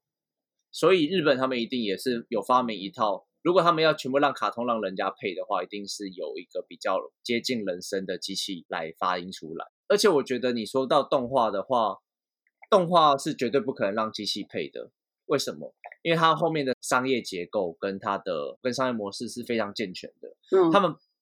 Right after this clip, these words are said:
Speaker 1: 的声优不只是培育出来当专门的声优，其实他们渐渐的也把声优当成一个明星在经营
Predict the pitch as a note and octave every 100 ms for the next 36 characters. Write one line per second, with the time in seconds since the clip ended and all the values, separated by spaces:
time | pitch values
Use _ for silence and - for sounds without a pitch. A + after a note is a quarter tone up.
0 | - C3+ B2+ - D#3 D3+ D3 - D3+ -
1 | G2+ F#2+ C3+ A2+ A#2+ A2+ C3 A#2 A#2+ A#2+
2 | G#2+ F#2+ - G#2+ A2 A#2+ - A#2+ G#2 F#2+
3 | - F#2 F2+ F#2 E2 - - _ _ -
4 | - E3 F3 F#3 D3+ - D#3+ D3 D3 B2
5 | A2 G2 G2 A#2 F#2+ - B2+ B2 A2+ G2
6 | A2 A#2 - F2+ G2 G2 F#2 F#2+ G#2 G#2+
7 | G#2 - F#2+